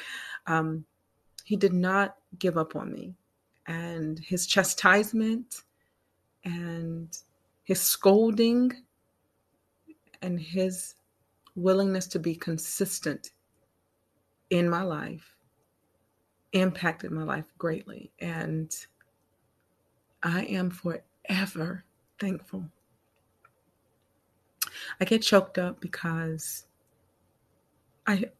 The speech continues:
feel like I could never repay him. And, and we talk about this in our, in our podcast. Um, and so I've tried to live a life that will make them proud.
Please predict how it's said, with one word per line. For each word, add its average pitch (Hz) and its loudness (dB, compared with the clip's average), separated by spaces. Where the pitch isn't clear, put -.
feel 202 8
like 185 8
I 175 -2
could 175 -6
never 180 4
repay 160 -2
him. 165 -2
And, 160 -4
and 175 2
we 190 2
talk 170 2
about 165 -2
this - -6
in 160 -6
our, 151 -6
in 160 0
our 151 -4
podcast. 156 -4
Um, 160 -6
and 175 4
so 180 6
I've 165 2
tried 170 4
to 170 0
live 170 2
a 165 6
life 165 4
that 165 -4
will 185 8
make 175 2
them 165 0
proud. 160 -6